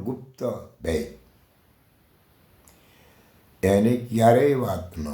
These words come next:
કરી શકે, કારણ કે એ તો સંતની વાસ્તવિકતા છે, એ સંત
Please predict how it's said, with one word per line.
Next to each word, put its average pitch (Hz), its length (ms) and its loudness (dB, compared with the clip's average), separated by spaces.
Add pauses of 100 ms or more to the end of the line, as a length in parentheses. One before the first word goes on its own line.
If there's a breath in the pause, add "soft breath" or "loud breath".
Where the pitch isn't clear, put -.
(140)
કરી - 340 -20
શકે, - 320 -20 (1900 loud breath)
કારણ 139 280 4
કે 156 140 4
એ 135 160 4
તો 180 60 2 (160)
સંતની 147 680 2
વાસ્તવિકતા 143 840 -2
છે, - 80 -20 (1040 soft breath)
એ 147 80 6
સંત 143 480 0